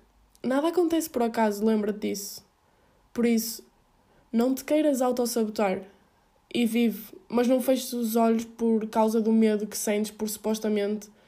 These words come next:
estares perdido. Porque a luz ao fundo do túnel pode estar mais perto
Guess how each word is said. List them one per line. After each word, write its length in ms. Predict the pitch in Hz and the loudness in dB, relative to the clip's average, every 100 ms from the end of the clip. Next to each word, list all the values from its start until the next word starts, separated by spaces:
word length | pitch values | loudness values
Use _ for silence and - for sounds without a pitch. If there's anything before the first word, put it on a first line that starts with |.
| - | -14
estares 320 | - 220 214 | -2 0 0
perdido. 500 | - 214 208 202 - _ _ _ _ _ _ _ - | -2 -2 0 -2 -6 _ _ _ _ _ _ _ -4
Porque 320 | 226 214 - - _ - | -4 -4 -10 -20 _ 0
a 60 | |
luz 300 | 214 226 254 | 0 2 0
ao 80 | 277 | 0
fundo 420 | 277 254 254 233 | 0 -4 -2 -2
do 80 | 220 | -2
túnel 480 | - 208 214 233 247 - - - - | -2 -2 0 -2 -6 -14 -20 -20 -6
pode 180 | 240 233 | -4 -2
estar 240 | - 220 | 0 2
mais 320 | 220 226 254 - | 2 2 0 -6
perto 680 | - 208 214 220 262 - | -2 0 0 -4 -8 -8